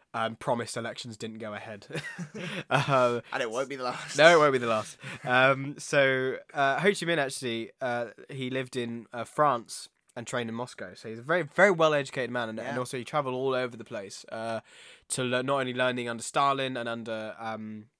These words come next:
Speaker 1: various other communist leaders and things, but, uh, he was f-, considered by the people. He was incredibly popular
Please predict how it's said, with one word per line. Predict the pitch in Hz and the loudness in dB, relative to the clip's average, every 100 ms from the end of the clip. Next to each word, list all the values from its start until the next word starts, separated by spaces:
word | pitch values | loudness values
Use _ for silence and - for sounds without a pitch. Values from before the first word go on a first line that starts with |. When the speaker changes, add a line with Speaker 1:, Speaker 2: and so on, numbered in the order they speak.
| _ _ - - _ | _ _ -18 -18 _
Speaker 1:
various | 127 113 107 | -8 -6 -8
other | 113 | -12
communist | - 120 110 104 | -12 -10 -10 -10
leaders | 113 110 110 | -10 -10 -10
and | 107 | -12
things, | 110 104 - | -12 -14 -10
but, | 120 - | -10 -8
uh, | 117 110 107 101 _ _ _ _ _ - | -8 -8 -10 -12 _ _ _ _ _ -20
he | - 117 110 110 110 - 120 117 | -16 -12 -10 -10 -10 -14 -18 -12
was | 120 110 | -12 -12
f-, | - _ | -18 _
considered | - - 117 127 113 | -14 -10 -6 -6 -2
by | 113 110 | -2 -4
the | |
people. | 107 120 113 | -6 -12 -10
He | |
was | 110 | -12
incredibly | 117 113 - 139 123 117 | -12 -12 -4 0 0 -4
popular | 107 117 98 - 95 | -8 -10 -12 -12 -14